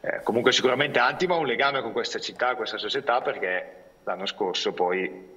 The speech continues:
appena c'è stato un momento di difficoltà, è stato richiamato ed è venuto di corsa, nel senso, in maniera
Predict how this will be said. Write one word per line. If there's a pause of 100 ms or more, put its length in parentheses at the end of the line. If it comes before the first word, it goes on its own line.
(180)
appena
c'è
stato
un
momento
di
difficoltà,
è
stato
richiamato
ed
è
venuto (420)
di
corsa,
nel
senso,
in
maniera